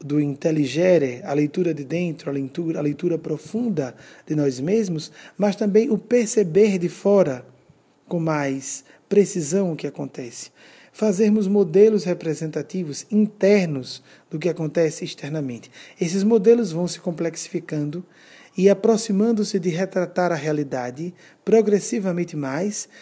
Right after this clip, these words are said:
à medida que a cultura humana avança. E à medida que as nossas inteligências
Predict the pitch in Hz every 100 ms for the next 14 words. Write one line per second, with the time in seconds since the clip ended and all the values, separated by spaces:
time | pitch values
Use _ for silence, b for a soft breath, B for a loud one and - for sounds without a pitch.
0 | B - 208 226 185 196 208 202 202 214
1 | - 160 160 170 175 - 175 151 147 160
2 | - 156 190 165 - 120 - _ _ _
3 | _ _ B B B 190 196 190 165 175
4 | 180 185 170 143 160 160 156 175 170 165
5 | 143 147 175 160 185 180